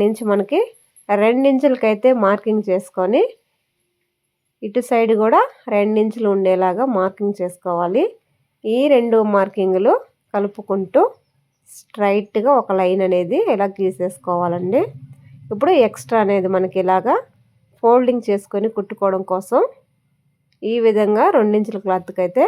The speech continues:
మనం రెండించులకైతే మార్కింగ్ వేసేసుకొని గీసుకోవాలి కదా. గీసేసుకున్నాక ఇప్పుడు పొడవు అనేది మనం మార్కింగ్ అయితే చేసుకుందాము. ఇప్పుడు ఎక్స్ట్రా మనం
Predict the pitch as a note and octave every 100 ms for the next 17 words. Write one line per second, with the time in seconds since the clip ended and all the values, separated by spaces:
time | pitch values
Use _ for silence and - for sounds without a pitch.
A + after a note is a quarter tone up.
0 | - _ G3+ G3 F4 A#4 _ _ _ _
1 | - G#3 G#3 G#3+ A#3 G#3 G3 F#3 D#4 E4
2 | G#3 G3 G3+ G3 F#3 F#3+ F3+ - F#3 F#3
3 | E4 - _ _ - _ _ F#3 F#3 -
4 | F3 E3+ E3+ F3 F3 D4+ - _ _ _
5 | _ _ _ - A3+ A3 G#3+ G#3+ G3+ F#3+
6 | F#3 C#4 A4+ _ _ _ _ _ _ _
7 | _ _ _ _ _ _ B3 A#3 D4+ -
8 | - B3+ C4+ C#4 B3 A3+ A3 G3+ C#4+ B4
9 | - A#3+ G#3 G3+ A#3 G3+ F#3+ A3+ A3+ F#3+
10 | F#3+ G3 F3+ E3+ G3 F#4+ - _ _ _
11 | _ A3+ D4+ C#4+ A3+ - - D#4+ C#4+ -
12 | _ G#3+ G#3+